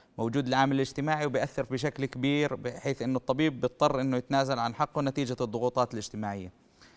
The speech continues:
فلو رجعنا للمادة س-، مية وسبعة وثمانين في قانون العقوبات اللي هي بتحدد العقوبة على المعتدي على الموظف العام، نجد إنه العقوبة ست شهور. مجرد ما تنازل الطبيب عن حقه الشخصي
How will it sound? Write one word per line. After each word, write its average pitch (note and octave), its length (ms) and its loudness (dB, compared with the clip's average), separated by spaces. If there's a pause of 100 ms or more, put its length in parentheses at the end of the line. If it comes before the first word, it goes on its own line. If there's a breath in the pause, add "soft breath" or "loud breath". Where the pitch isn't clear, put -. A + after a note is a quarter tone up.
(260 soft breath)
فلو B2 760 4
رجعنا E3 400 4
للمادة D#3 480 4
س-، - 220 -4
مية D#3 200 2
وسبعة D3+ 240 0
وثمانين C#3 440 0
في B2+ 120 -8
قانون C3 280 0
العقوبات B2 560 2
اللي A2+ 160 -6
هي B2+ 120 -2
بتحدد A#2 540 -4
العقوبة A2 560 -2 (400 soft breath)
على B2+ 380 4 (100)
المعتدي G#2+ 540 -2
على A#2+ 240 4
الموظف G#2 880 0
العام، A#2+ 360 2 (440 soft breath)
نجد D3 320 0
إنه D3 120 0
العقوبة C#3+ 380 0
ست C#3 240 -6
شهور. G2+ 300 -4 (220)
مجرد B2 560 4
ما B2+ 140 4
تنازل A#2 460 2
الطبيب B2 400 0
عن A#2 120 2
حقه - 260 -2
الشخصي D3+ 480 -2